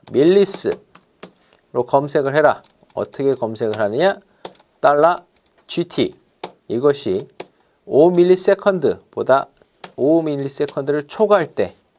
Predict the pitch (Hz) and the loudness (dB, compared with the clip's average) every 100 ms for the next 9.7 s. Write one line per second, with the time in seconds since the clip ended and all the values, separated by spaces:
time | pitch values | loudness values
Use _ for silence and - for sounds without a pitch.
0 | _ _ _ - 131 135 123 113 - - | _ _ _ 0 0 0 -4 -4 -4 -4
1 | 143 135 127 190 185 185 170 123 - 120 | -4 -6 -2 -4 -2 0 0 -2 0 0
2 | 165 220 - _ _ _ - 110 113 127 | 2 0 -2 _ _ _ -6 -4 -2 -4
3 | - 135 123 113 92 - _ - 92 104 | 2 2 4 2 0 -6 _ -4 -2 0
4 | 120 151 156 170 117 98 123 104 82 127 | 0 -2 -4 -2 -2 -2 -4 -6 -6 -14
5 | _ _ _ _ - 143 165 170 165 139 | _ _ _ _ -6 -2 0 0 -2 -4
6 | 123 123 160 151 - 131 151 127 120 135 | -2 -2 -4 -8 -2 2 2 0 -2 2
7 | 135 107 - 180 180 170 113 113 - _ | 2 2 0 0 0 0 -2 -4 -8 _
8 | _ - - 127 127 117 113 143 - - | _ -6 2 2 2 0 2 0 0 -4
9 | - 156 175 135 92 92 143 | -2 0 0 -2 -2 -2 -4